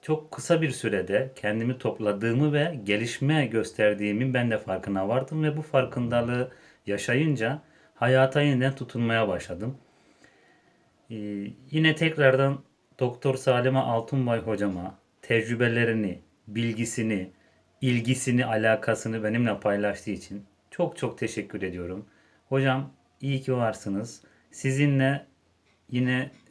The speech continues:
e, devam edeceğiz. Yine bu terapilere, bu,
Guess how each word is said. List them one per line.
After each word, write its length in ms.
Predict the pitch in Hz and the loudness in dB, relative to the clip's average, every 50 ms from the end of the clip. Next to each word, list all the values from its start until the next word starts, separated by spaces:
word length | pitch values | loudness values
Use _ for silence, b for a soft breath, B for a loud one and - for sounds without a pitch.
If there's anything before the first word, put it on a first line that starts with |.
| _ - | _ -14
e, 220 | 117 113 110 104 | -14 -12 -8 -2
devam 400 | 117 113 113 113 117 117 117 120 | 0 2 2 4 4 4 4 2
edeceğiz. 640 | 117 110 104 107 117 123 113 117 127 - - - - _ _ _ - | 2 2 0 0 0 0 2 0 -2 -4 -8 -16 -20 _ _ _ -6
Yine 380 | 113 117 120 120 117 120 - - - | -4 0 2 2 2 0 -2 -6 -8
bu 100 | 127 123 | -6 -2
terapilere, 680 | 127 127 110 110 107 - - 98 101 104 104 107 107 117 | 2 2 4 4 2 0 -2 0 2 4 4 4 2 2
bu, 360 | 117 120 123 123 - - - | -2 -2 -4 -4 -4 -10 -18